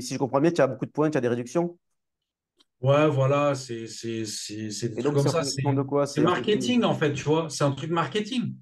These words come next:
Speaker 2: tout
Speaker 1: Donc,
Speaker 2: simplement.
Speaker 1: d'ailleurs, tu, c'est quoi, si tu, si tu, si tu prends, si tu commandes quelque chose et que tu annules, tu perds des points, euh, si tu fais une commande et il y a tout qui va bien, tu gagnes des points, c'est, c'est ça ?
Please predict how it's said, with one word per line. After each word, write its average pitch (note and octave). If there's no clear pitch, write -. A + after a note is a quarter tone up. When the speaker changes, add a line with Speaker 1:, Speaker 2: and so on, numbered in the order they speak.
Speaker 2:
tout F#3+
Speaker 1:
Donc, G3
Speaker 2:
simplement. F#3+
Speaker 1:
d'ailleurs, E3
tu, C#3
c'est D3
quoi, E3
si E3
tu, D3+
si D3
tu, F3+
si -
tu D#3
prends, D#3+
si D3+
tu D#3
commandes D#3+
quelque D3+
chose E3
et D3+
que D#3
tu D#3
annules, D#3+
tu -
perds C3
des C3+
points, E3+
euh, A#2
si D#3
tu -
fais D#3+
une D3
commande D3+
et D3+
il C#3
y C#3+
a C#3
tout D3
qui -
va C3+
bien, D3
tu C#3+
gagnes C3
des C3+
points, D#3
c'est, D3+
c'est -
ça ? F3